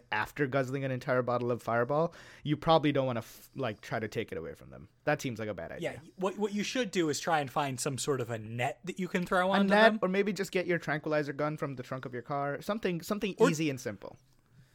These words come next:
Speaker 2: or just let them drink it.
Speaker 1: Yeah. Yeah, just let 'em
Speaker 2: Just
Speaker 1: drink
Speaker 2: let
Speaker 1: it.
Speaker 2: them drink it and, and then let them go off and call the police, and then someone else's problem, and you continue with your wedding.
Speaker 1: So frankly, weddings just need to have more nets.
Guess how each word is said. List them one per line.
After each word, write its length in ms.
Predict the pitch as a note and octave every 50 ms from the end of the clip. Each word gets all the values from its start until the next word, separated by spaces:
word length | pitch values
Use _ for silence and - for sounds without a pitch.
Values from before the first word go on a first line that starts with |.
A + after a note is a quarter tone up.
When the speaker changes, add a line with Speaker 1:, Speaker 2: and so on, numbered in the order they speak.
| _ _ _
Speaker 2:
or 140 | A3+ C4 C#4+
just 200 | D4+ D#4 B3 F#3
let 200 | F#3 A3 A3 -
them 140 | C4+ B3+ A3
drink 300 | - E3+ G#3 B3 B3 -
it. 220 | A#2 - - - - - -
Speaker 1:
Yeah. 300 | D#3 F3 F3 F3 E3+ D#3+ - - _ _ _ _ _ _ _
Yeah, 140 | - G3+ G#3
just 160 | G#3+ A3+ -
let 100 | A3+ A3
'em 80 | G3+ F3
Speaker 2:
Just 200 | - G#3+ G3+ -
Speaker 1:
drink 60 | F3
Speaker 2:
let 100 | G3 A3
Speaker 1:
it. 40 | -
Speaker 2:
them 120 | C4+ C4
drink 280 | A3+ G3+ G#3+ A3+ G#3 -
it 200 | A3+ G#3+ - - _ F#3+
and, 180 | F3 E3+ F3 -
and 200 | F3+ E3+ E3 E3
then 220 | D#3 F3 E3 E3 D#3
let 240 | D3 D#3 - - -
them 200 | G3 F#3+ F3+ D#3
go 260 | D3 D#3+ E3 E3 D#3
off 400 | D3+ D3 C3+ C3+ C3+ - - - -
and 360 | D#3+ C#3+ C#3 C3+ C3 C3+ B2+ - _
call 240 | - - D3+ D3 C#3+
the 80 | D3
police, 400 | C#3+ - D#3 C#3+ C3 A#2+ A#2 -
and 140 | - C3+ C3+
then 180 | C3 B2+ C3 B2
someone 260 | - D3+ C3+ C#3 D3
else's 280 | D3+ C#3+ - C#3+ A#2
problem, 340 | - - B2+ A#2 A2+ A#2+ A2+
and 100 | A2+ A#2
you 120 | A#2+ A#2+ -
continue 400 | - A#2+ - C3+ B2 A#2 A2+ A2
with 120 | G#2+ -
your 120 | C3 A2+
wedding. 240 | G#2 G2 - - - _ _ _ _ _ _ _ _ _ _ - _ _ _
Speaker 1:
So 140 | - - G3+
frankly, 380 | - B3+ A#3+ F#3+ - E3+ C#3+
weddings 300 | C#3 D#3+ E3+ F#3 E3+ D3
just 180 | C#3+ C3+ - -
need 100 | C3 B2+
to 80 | C3
have 160 | B2+ B2 A2+ G#2
more 140 | A2 G#2+
nets. 480 | G2+ F#2+ F2+ - - - - - - -